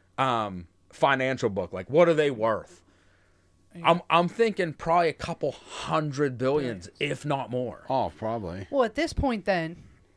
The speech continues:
Speaker 2: and I don't know, like I said, but at this point, one, they still have those assets to sell to kind of mitigate these, this hemorrhaging. But at what point, like, so they have, from what I understand, and I, it could be wrong,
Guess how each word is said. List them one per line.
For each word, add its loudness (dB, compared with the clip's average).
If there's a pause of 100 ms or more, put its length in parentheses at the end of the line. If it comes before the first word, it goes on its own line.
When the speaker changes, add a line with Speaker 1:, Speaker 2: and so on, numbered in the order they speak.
(420)
Speaker 2:
and -2
I -2
don't -4
know, -12 (500)
like -2
I -6
said, -8 (520)
but 4
at 0
this 0
point, 2 (220)
one, 2
they 0
still 0
have 2
those 2
assets 0
to -4
sell -2
to -2
kind -2
of -4 (520)
mitigate -4
these, -10
this -8
hemorrhaging. -6 (560)
But 2
at -4
what -2
point, 0
like, -4
so -2
they 2
have, -2
from -2
what 0
I -2 (180)
understand, -2
and -6
I, -8 (200)
it -12
could -8
be -6
wrong, -6